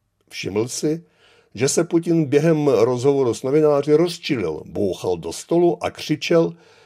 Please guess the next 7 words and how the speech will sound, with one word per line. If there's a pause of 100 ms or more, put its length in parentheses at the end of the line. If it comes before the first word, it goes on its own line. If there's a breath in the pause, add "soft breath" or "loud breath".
(160 soft breath)
že
západáci
jsou
tupí
jako
tenhle
stůl